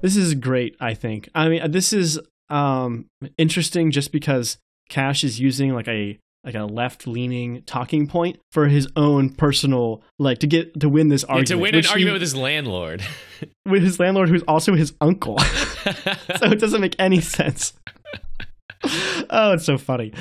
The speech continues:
Speaker 1: I remember seeing this in the trailer and thinking, like, "Oh, it make me wanna see this movie."
Speaker 2: Oh,
Speaker 1: So this is, like
Speaker 2: well, actually, that you bring up the trailer. Um, so I think I remember seeing the trailer for this movie, and it almost entirely honed in on the white voice aspect.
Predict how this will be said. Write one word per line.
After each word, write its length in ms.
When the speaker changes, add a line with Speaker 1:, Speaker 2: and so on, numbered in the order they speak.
Speaker 1:
I 80
remember 220
seeing 200
this 140
in 80
the 60
trailer 360
and 120
thinking, 320
like, 240
"Oh, 180
it 140
make 180
me 100
wanna 200
see 120
this 120
movie." 120
Speaker 2:
Oh, 120
Speaker 1:
So 160
this 200
is, 160
like 120
Speaker 2:
well, 80
actually, 280
that 120
you 120
bring 180
up 80
the 80
trailer. 520
Um, 380
so 220
I 160
think 200
I 40
remember 260
seeing 340
the 60
trailer 300
for 80
this 120
movie, 240
and 120
it 120
almost 340
entirely 600
honed 260
in 100
on 120
the 100
white 300
voice 260
aspect. 560